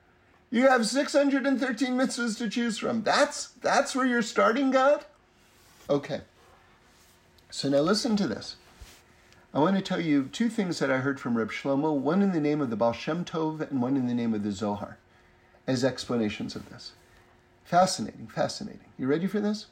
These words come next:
The Baal Shem Tov says, "Do you know why it's talking about the Hebrew slave right now, the Eved Ivri?"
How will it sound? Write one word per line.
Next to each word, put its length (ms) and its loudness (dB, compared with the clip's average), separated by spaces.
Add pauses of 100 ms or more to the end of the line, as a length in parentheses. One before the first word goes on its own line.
(880)
The 80 -2
Baal 240 2
Shem 240 0
Tov 260 -6
says, 340 -6
"Do 160 -10
you 140 -2
know 180 0
why 640 0 (180)
it's 240 -8
talking 720 -4 (160)
about 560 -2 (960)
the 80 0
Hebrew 460 -2
slave 360 -2
right 200 -2
now, 180 -2
the 200 -4
Eved 300 -4
Ivri?" 400 -2